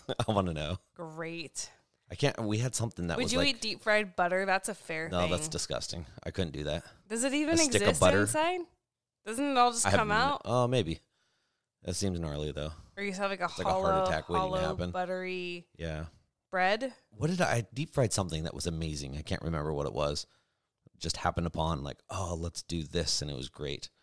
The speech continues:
Speaker 1: I'll think of it while we keep talking.
Speaker 2: Okay. Yeah, so we're all headed up to Eric's family's house. We are gonna do, um, dinner tonight at the famous Madonna Inn in San Luis, which is awesome.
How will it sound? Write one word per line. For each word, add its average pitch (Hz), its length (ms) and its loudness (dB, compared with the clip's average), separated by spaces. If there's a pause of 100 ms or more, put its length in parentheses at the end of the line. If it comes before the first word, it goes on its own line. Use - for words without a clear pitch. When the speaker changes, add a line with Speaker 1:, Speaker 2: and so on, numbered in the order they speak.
(180)
Speaker 1:
I'll 92 80 2
think 95 240 2
of 78 80 -2
it 60 120 -6
while 62 120 -4
we 73 100 -6
keep - 180 -12
talking. 67 340 -6 (360)
Speaker 2:
Okay. 190 380 -4 (840)
Yeah, 190 240 4
so 214 200 0
we're 220 140 4
all 233 140 10
headed 220 260 2
up - 240 2
to 190 560 -2
Eric's 190 420 -4
family's 226 540 -2
house. 208 500 2
We 202 160 2
are 196 160 6
gonna 202 340 0
do, 185 760 -4 (160)
um, 170 480 -2
dinner 180 300 -2
tonight 175 500 -4
at - 120 -10
the 170 60 -10
famous 175 540 -8
Madonna 175 440 -4
Inn 180 340 -8
in 180 180 -8
San 170 460 -10
Luis, 320 840 0 (560)
which 196 240 -6
is 185 960 -2 (380)
awesome. 180 640 -6